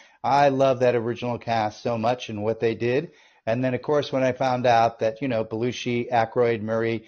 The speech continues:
Radner all came from Second City, and Second City was in Chicago, and I'm living in Oak Park, I was like,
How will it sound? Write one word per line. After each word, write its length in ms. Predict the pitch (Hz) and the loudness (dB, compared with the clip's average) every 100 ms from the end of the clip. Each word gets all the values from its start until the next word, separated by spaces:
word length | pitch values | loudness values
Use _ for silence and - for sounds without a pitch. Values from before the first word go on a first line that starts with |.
| - - | -18 -4
Radner 440 | 123 127 123 123 120 | 2 2 2 0 0
all 180 | 120 | 0
came 240 | 113 120 113 | -2 -6 -8
from 240 | - 113 | -8 -8
Second 320 | 107 120 120 | -4 -6 -6
City, 460 | 110 185 143 127 123 - _ | -2 0 2 0 -2 -18 _
and 120 | 113 117 | -10 -4
Second 260 | 131 120 | -4 -4
City 260 | - 139 123 | -4 -2 -2
was 160 | 113 | -2
in 160 | 113 113 | -6 -8
Chicago, 560 | - - 165 165 127 117 | -10 -6 2 2 4 2
and 100 | 120 | 0
I'm 80 | 123 | -2
living 440 | 113 117 113 117 | -4 -4 -6 -8
in 160 | 117 110 | -4 -2
Oak 180 | 107 | -2
Park, 460 | - 180 143 - - - _ 123 | 2 4 4 0 -14 -20 _ -2
I 60 | |
was 180 | 131 120 | 0 2
like, 320 | 127 - - | 0 0 -12